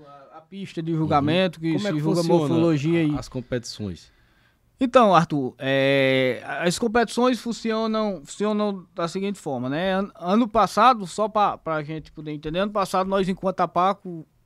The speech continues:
Speaker 1: é, tivemos a oportunidade de, de rea-, realizar o Circuito apaco de Eventos Agropecuários dois mil e vinte e dois.
Speaker 2: apaco, que é a
Speaker 1: Associação
Speaker 2: Associação
Speaker 1: Paraibana dos Criadores de Caprinos e Ovinos, né?
Speaker 2: Uhum.
Speaker 1: A mim, e eu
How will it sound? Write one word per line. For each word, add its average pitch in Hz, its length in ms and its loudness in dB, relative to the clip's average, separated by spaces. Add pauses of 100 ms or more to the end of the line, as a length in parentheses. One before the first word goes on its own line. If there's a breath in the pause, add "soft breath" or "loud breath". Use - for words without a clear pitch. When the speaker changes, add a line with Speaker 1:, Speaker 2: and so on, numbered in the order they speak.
Speaker 1:
é, 139 480 -6
tivemos 165 440 -4
a 160 40 0
oportunidade 165 1040 -2
de, 160 440 -6
de 147 420 -12
rea-, 135 440 -4
realizar 151 560 -2
o 165 140 -4
Circuito 170 460 -4
apaco 151 320 -2
de 165 60 -4
Eventos 147 300 -4
Agropecuários 143 600 -4
dois 143 100 -4
mil 151 100 -2
e 143 40 -4
vinte 165 160 -6
e - 60 -20
dois. 160 300 0
Speaker 2:
apaco, 123 300 -6
que 131 180 -2
é 131 320 0
a 147 60 -4
Speaker 1:
Associação 175 380 2
Speaker 2:
Associação 185 320 0
Speaker 1:
Paraibana 180 420 4
dos 185 120 -4
Criadores 175 340 2
de 165 80 -14
Caprinos 170 400 0
e 185 40 4
Ovinos, 143 380 0
né? 156 220 -4
Speaker 2:
Uhum. 139 200 -6
Speaker 1:
A 139 40 -6
mim, 160 260 -4 (480 soft breath)
e 156 580 -2 (460)
eu 156 360 -4